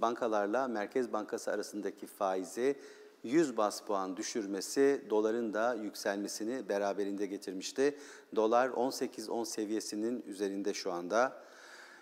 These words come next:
Euro T L paritesine baktığımız zaman on sekiz on sekiz yine, e, kafa kafaya bir durum söz konusu Türk lirası karşısında. Sepet kur on sekiz on dört ve gram altın bin on altı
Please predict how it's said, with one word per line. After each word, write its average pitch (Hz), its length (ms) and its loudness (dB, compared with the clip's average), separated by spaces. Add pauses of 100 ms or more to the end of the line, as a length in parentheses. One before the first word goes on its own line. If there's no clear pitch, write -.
(120)
Euro 202 200 10
T 190 220 6
L 185 120 8
paritesine 165 580 8
baktığımız 156 540 6
zaman 156 560 6
on 143 160 6
sekiz 131 400 0
on 131 160 4
sekiz 151 720 2
yine, 131 540 4
e, 117 360 4 (340)
kafa 135 240 4
kafaya 123 400 2
bir 120 360 0
durum 117 260 2
söz - 280 -2
konusu 123 640 2
Türk 120 260 -6
lirası 110 520 4
karşısında. 113 840 2 (300)
Sepet - 420 0
kur 127 160 4
on 127 160 4
sekiz 123 380 -4
on 131 180 2
dört 127 240 2
ve 110 60 4
gram 127 300 4
altın 131 540 2
bin 120 260 0
on 120 160 2
altı 113 560 0